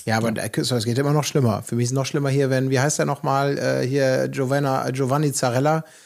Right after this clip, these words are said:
irgendwelche Songs einfach nur italienisch interpretiert, auf, auf, also noch,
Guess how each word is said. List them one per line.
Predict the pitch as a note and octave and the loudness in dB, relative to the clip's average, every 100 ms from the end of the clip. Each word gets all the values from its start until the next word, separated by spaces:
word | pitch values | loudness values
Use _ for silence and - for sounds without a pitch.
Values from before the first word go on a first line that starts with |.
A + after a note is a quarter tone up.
| _ _ _ | _ _ _
irgendwelche | D3 C#3 C3 C#3+ C#3+ C#3+ C3+ C3 - - - | 2 2 2 2 2 2 4 2 -2 -12 -8
Songs | - C#3+ D3 - | 0 2 2 0
einfach | D3 D3 | 0 0
nur | C3+ D3 | 0 0
italienisch | C3+ C3 D3+ D#3 - | 0 2 2 2 0
interpretiert, | B2 B2 - A2+ - A#2+ B2+ - _ - | -4 -6 -6 -6 -2 -2 -2 -8 _ -6
auf, | A2+ - | -4 -4
auf, | A2+ - | -6 -6
also | B2 B2 | -4 -4
noch, | C3 C3+ D3+ D3+ - | 0 2 4 2 -4